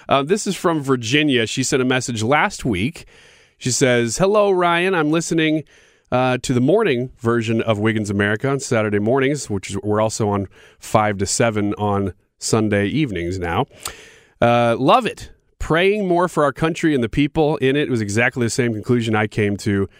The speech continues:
uh, after the midterm." So I, a little bit more there, but I just wanted to say that that's referencing a comment that I had made about, uh, feeling kind of,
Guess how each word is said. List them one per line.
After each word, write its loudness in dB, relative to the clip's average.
uh, 0
after -2
the -2
midterm." -4
So 0
I, -6
a -16
little 4
bit 2
more 2
there, 2
but -2
I 2
just 0
wanted 2
to -2
say 2
that -4
that's 0
referencing 0
a 0
comment -2
that -2
I 2
had 0
made -4
about, 0
uh, -2
feeling 0
kind 0
of, 2